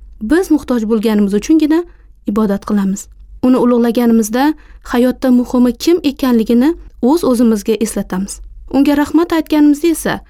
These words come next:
kamtarlik bilan uning g'amxo'rligiga muhtoj ekanligimizni anglaymiz. Biz gapiramiz,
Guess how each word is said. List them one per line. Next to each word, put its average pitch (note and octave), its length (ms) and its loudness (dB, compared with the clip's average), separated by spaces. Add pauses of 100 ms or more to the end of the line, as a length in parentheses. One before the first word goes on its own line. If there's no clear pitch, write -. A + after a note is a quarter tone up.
(280)
kamtarlik B3+ 640 0
bilan E4 240 2 (280)
uning C4 340 2
g'amxo'rligiga A#3+ 760 0 (380)
muhtoj C4 400 0
ekanligimizni G#3+ 720 0 (460)
anglaymiz. G3+ 640 -2 (280)
Biz A3+ 260 0
gapiramiz, A#3 680 -2